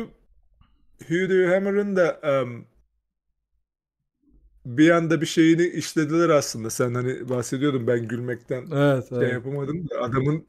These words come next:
Speaker 1: köpeği yediği geliyor hala gözümün <laughs> önünde.
Speaker 2: <laughs>
Speaker 1: Hala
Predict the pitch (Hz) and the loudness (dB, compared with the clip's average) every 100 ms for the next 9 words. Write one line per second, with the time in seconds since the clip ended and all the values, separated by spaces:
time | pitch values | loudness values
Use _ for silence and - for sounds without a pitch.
0 | _ 135 131 147 139 131 131 135 123 117 | _ 0 4 4 4 4 4 4 4 4
1 | 110 110 113 107 117 110 98 185 190 165 | 6 4 2 4 2 2 0 6 8 10
2 | 123 131 123 240 - 254 - 131 | 8 8 8 6 4 0 2 -2